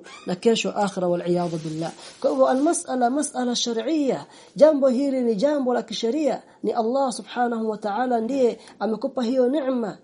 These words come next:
ya mke, ukaweza kuoa, ukajaliwa, ukapata nyumba, ukakaa naye, basi fuata sheria ya Allah subhanahu wa ta'ala.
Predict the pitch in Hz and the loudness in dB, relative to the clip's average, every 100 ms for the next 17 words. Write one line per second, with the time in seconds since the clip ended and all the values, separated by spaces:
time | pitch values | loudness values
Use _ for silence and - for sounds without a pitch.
0 | - 214 226 311 294 226 180 - - 208 | -2 2 2 2 -2 -4 -6 -8 -12 -8
1 | - 220 262 247 233 - 226 214 240 262 | 0 4 6 4 -2 -2 0 2 2 2
2 | 233 202 - 180 202 190 202 240 277 240 | 2 0 -4 -4 -2 0 0 0 2 2
3 | 190 - - - - - 240 240 226 269 | 0 -6 -18 -12 -8 -4 -4 -2 -2 0
4 | 285 247 202 180 196 226 220 240 285 294 | 0 0 -2 -4 -8 -4 -2 0 2 2
5 | 277 - - - 220 - - 202 - - | 2 -4 -18 2 2 2 -2 -4 -6 -16
6 | - - 285 285 240 - 214 233 214 202 | -20 -2 0 0 -2 -2 -2 0 0 -2
7 | 185 196 196 185 - 202 185 175 165 165 | -2 -2 -2 -4 -6 -2 -2 -2 -4 -6
8 | 156 160 156 | -6 -6 -8